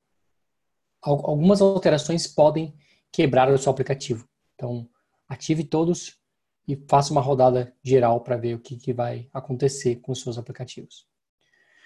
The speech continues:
Bom, pra você fazer isso, como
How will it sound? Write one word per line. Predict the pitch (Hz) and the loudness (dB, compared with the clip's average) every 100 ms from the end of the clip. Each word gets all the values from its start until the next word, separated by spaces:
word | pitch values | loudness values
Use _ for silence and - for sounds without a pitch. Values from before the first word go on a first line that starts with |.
| _ _ _ _ _ _ - | _ _ _ _ _ _ 0
Bom, | 165 131 - | 2 2 0
pra | 143 | 0
você | 147 196 | 2 2
fazer | 202 196 147 151 | 2 4 4 4
isso, | 165 190 196 185 - | 4 2 0 -6 -8
como | - 139 131 135 131 | -12 -10 -8 -10 -12